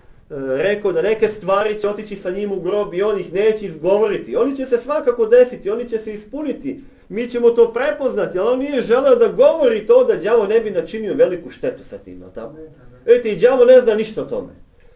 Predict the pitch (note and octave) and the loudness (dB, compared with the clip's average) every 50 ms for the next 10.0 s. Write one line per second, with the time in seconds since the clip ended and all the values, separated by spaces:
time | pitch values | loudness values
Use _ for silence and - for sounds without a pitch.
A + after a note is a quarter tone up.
0 | _ _ _ _ - - _ - - - C3+ C3+ C3+ C3 B2+ C3+ F#3+ A3+ B3+ B3+ | _ _ _ _ -20 -20 _ -20 -16 -12 -8 -4 -4 -4 -2 0 0 0 2 2
1 | B3 B3 B3+ C4 C4 B3+ G#3+ A#3 A#3+ A#3 A#3 A#3 - - D#3 D#3 D3 C#3 C#3+ F3+ | 2 4 4 4 2 2 0 -2 0 2 2 0 0 -2 -6 -6 -6 -6 -2 2
2 | G3+ A#3 C4+ C#4 C#4 - - - A3 A3 A3+ A3+ - F#3 F3 - G#3+ G#3+ G#3+ G#3+ | 4 4 4 4 0 -4 -4 -2 0 0 0 -2 -6 -10 -10 -8 -4 -4 -4 -4
3 | G#3+ G3+ - - G#3+ G#3 G#3 G#3 G#3 G3 F#3+ G3 B3 C4 - - F3+ E3 E3 F3 | -6 -8 -10 -8 -8 -8 -6 -6 -8 -8 -6 -8 -10 -10 -10 -10 -10 -6 -6 -6
4 | E3+ D#3 E3+ F#3 G3 G3+ G#3+ G#3 G#3 F#3 E3 D3+ F3 G#3 A3 G#3 G3 G#3 A#3 C4 | -6 -6 -6 -6 -4 -6 -6 -6 -8 -8 -4 -2 0 0 0 0 2 2 2 2
5 | B3+ A#3+ G#3 G#3+ B3+ C#4 C4+ - - G3+ G3 G3 G3 F#3+ F#3 G3 G3 G#3 C4+ D#4 | 4 4 6 6 6 4 2 0 -2 -2 0 0 0 0 -2 0 2 4 4 4
6 | E4 F4 F4 C#4+ G#3+ D#3+ C3+ A#2 G2 - - - - - - - D#4 C#4+ D4+ - | 2 0 0 0 0 0 -2 -4 -6 -8 -10 -12 -12 -12 -10 -8 -8 -8 -8 -6
7 | - A#3 A3+ - A#3 A3 G#3+ A3 A3 G#3 - - A3+ A#3+ B3 A#3+ A#3 G3+ - - | -6 -8 -4 2 4 4 4 4 2 2 2 2 2 2 4 4 4 2 2 0
8 | A#3 C4 B3+ B3+ A#3 G#3+ G#3+ G3 G#3 A#3 A#3 A#3 A3 G#3 G#3 G3+ F#3 E3+ E3 F#3 | 0 0 0 0 -2 -2 0 -2 -2 -4 -2 0 -2 0 0 -2 -6 -6 -6 -6
9 | G3 A3 A3 G#3+ G3+ F#3 F3 E3+ A3 B3 B3+ B3+ A#3 A3 G3 F3+ G#3 A3 A3+ | -6 -6 -4 -4 -4 -4 -2 0 0 0 2 2 0 -2 0 0 -2 -4 -4